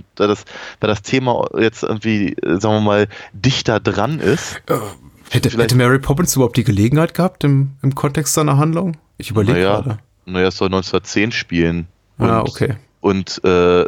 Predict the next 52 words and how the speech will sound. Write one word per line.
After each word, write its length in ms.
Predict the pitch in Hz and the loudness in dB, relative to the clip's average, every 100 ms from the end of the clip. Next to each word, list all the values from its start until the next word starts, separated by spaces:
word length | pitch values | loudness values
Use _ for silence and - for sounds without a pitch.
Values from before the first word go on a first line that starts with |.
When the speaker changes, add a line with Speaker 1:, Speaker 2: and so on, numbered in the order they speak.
| 95 | 0
Speaker 1:
so, 220 | 85 92 | -2 -6
so, 200 | 92 95 - | -4 -4 -4
so 240 | 92 101 | -2 -2
wie, 240 | 98 95 90 | -2 -4 -2
so 180 | 98 95 | -2 0
wie 60 | |
M-, 360 | 98 101 95 - | -2 -2 -6 -8
Mister 360 | - 92 - 104 | -10 -8 -4 -2
Speaker 2:
Ja, 200 | 110 131 | 0 2
du, 100 | 139 | 2
Speaker 1:
Banks 200 | 123 147 | 0 -4
Speaker 2:
du, 60 | |
ja, 220 | 147 139 147 | 0 0 2
du 100 | 147 | 2
hast 200 | 131 - | 0 -2
recht, 240 | 113 - | -4 -2
ja. 160 | 117 104 | -2 0
Speaker 1:
über 200 | 104 101 | 2 2
Speaker 2:
Oder, 200 | 135 117 | 2 0
oder, 200 | 143 143 | 0 2
oder 160 | 135 123 | 0 2
warum 180 | 131 | 2
macht 160 | 131 131 | 0 0
man 140 | 131 | -2
Peter 240 | - 139 127 | -2 0 0
Pan, 360 | - 117 123 123 | -2 0 0 0
Disneys 320 | 127 123 - | -4 -4 -4
Peter 200 | - 117 | -2 -2
Pan, 240 | - 113 | 0 -2
den 100 | 123 | 0
Vorwurf 360 | 117 - 120 - | -2 0 0 0
nicht, 160 | 123 - | -4 0
der 80 | |
ja 80 | 110 | 0
auch 140 | 95 110 | 2 0
lustige 400 | 127 135 131 120 | 0 2 0 0
Szenen 300 | - 127 113 | 0 0 0
mit 80 | 110 | -2
Indianern 440 | 107 98 104 92 | 0 2 2 2
zeigt, 460 | - 95 98 - - | 0 -2 -4 -8 -8
also, 140 | 98 104 | -6 -6
und, 300 | 107 - - | -8 -10 -12
ja. 80 | 127 - | -14 -10
Speaker 1:
Ich 80 | - | -4
glaube, 160 | 120 120 | -2 0
das 100 | 110 | -2
tut 160 | - | -6
man 120 | 107 85 | -8 -8
sogar 200 | 80 80 | -4 -6
mittlerweile. 580 | 78 82 76 78 85 - | -4 -4 -4 -2 -2 -2
Ähm, 220 | 90 87 | 0 0
Speaker 2:
Hm. 300 | 90 87 92 | 0 -4 -6